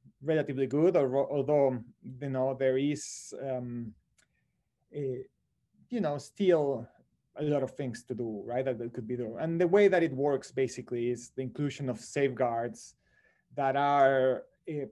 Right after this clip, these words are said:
part of these, uh, obligatory mechanisms that the, the World Bank has developed over time that get included in the lending, uh, agreements with, uh, the, um, the, the governments.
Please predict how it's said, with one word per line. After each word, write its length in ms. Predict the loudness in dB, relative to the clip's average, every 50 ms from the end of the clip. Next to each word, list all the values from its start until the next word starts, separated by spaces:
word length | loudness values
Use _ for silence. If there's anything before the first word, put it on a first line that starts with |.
| _
part 300 | 4 6 6 6 6 4
of 120 | -2 -4 0
these, 460 | 0 0 0 -2 -6 -12 -14 -18 _ _ _ _ _ _ _ _ _ _ _ _ _ -4
uh, 240 | -2 0 0 -2 -2 2 2
obligatory 680 | 4 8 8 8 8 8 6 4 4 4 4 4 4
mechanisms 840 | 2 2 0 0 2 2 0 0 0 -2 -2 -2 -4 -6 -6 -4 -4
that 160 | -4 -2 -2
the, 140 | -2 -4 -2
the 140 | -2 -2
World 200 | 0 0 2 2
Bank 220 | 2 0 -2 -2 -4
has 560 | -2 0 0 0 0 -2 -4 -6 -8 -8 -12 _ _ _ _ _ _ -4
developed 560 | 0 2 4 6 6 4 2 -2 -6 -12 _ -20 _ _ _ -8
over 180 | -4 -4 -4
time 480 | -2 -2 -2 -2 -2 -4 -6 -8 -10 -14 -16 _ _ _ _ _ _ _
that 280 | -4 -4 -4 -4 -8 -4
get 180 | -4 -4 -4
included 460 | -4 -6 -4 -2 -2 0 0 0 -2 -2 -2
in 340 | -2 0 0 0 -2 0
the 100 | 0 2
lending, 720 | 2 4 4 2 2 0 0 -2 -2 -2 -2 -4 -4 -6 -8 _ -8
uh, 600 | -4 -4 -2 -2 -2 -4 -4 -4 -6 -6 -6 -6 -8
agreements 600 | -2 0 0 0 0 0 -2 -4 -6 -10 -12 -12
with, 320 | -8 -2 0 0 0 0 -4 -10
uh, 60 | -12 -12 -14 _ _ -10
the, 1040 | -8 -8 -6 -6 -8 -8 -8 -10 -12 -14 -16 _ -12 -8 -8 -6 -6 -6 -8 -8
um, 400 | -8 -8 -8 -8 -10 -10 -10 -12 -14 _ _ _ _ _ _ _ _ _ _ _ _ _ _ _ _
the, 320 | -12 -6 -4 -4 -4 -4 -4
the 80 | -6 0
governments. 640 | 4 4 4 4 4 -2 -4 -10 -12 -16 -20 -20 -20